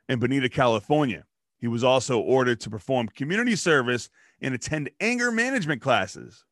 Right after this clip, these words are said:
But, I mean, come on. He's a World Series champ, right?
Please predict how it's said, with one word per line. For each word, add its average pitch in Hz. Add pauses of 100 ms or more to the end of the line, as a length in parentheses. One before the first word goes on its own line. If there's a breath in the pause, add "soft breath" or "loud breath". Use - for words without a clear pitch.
(140)
But, 151
I 160
mean, 160 (320)
come 240
on. 285 (520)
He's 196
a 226
World 269
Series 262
champ, 95
right? 143